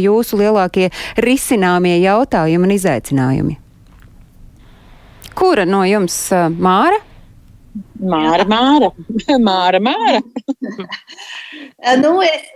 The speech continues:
Speaker 3: varu runāt par sevi. Es domāju, katrs var runāt par sevi. Kāpēc mēs izvēlējāmies pievienoties Plats vai izveidot Plats?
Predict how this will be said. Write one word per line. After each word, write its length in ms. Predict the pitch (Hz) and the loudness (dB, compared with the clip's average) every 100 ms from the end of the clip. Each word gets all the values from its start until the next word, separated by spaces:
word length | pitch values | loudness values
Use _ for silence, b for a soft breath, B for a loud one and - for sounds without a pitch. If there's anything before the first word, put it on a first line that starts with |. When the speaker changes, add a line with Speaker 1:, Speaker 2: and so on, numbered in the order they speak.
| 262 | -2
Speaker 3:
varu 240 | 254 285 269 | 2 2 4
runāt 260 | 277 214 214 | 2 0 -4
par 80 | 208 | -8
sevi. 460 | - 453 427 185 | -2 0 0 0
Es 140 | 170 160 | -2 -2
domāju, 460 | 196 196 190 180 175 | -6 -2 -2 -2 -2
katrs 320 | 190 190 170 | -2 -4 -8
var 140 | 180 180 | -8 -6
runāt 300 | 190 180 175 - | -6 -8 -10 -14
par 100 | 180 | -18
sevi. 320 | - 240 233 | -6 -4 -2
Kāpēc 480 | 240 214 220 202 190 - | -2 0 2 0 -2 -6
mēs 300 | 185 185 185 | -4 -4 -2
izvēlējāmies 1040 | 202 175 170 170 170 170 170 170 170 165 - | -4 0 0 2 2 0 -2 -2 -4 -6 -6
pievienoties 840 | 254 226 180 160 160 160 165 165 | -2 0 0 0 -2 -2 -4 -4
Plats 420 | - 123 175 185 156 | -4 0 0 0 0
vai 120 | 170 | 2
izveidot 600 | 254 175 156 160 165 - | 2 2 0 0 -2 -2
Plats? 480 | 196 180 190 208 - | 0 2 2 -2 -14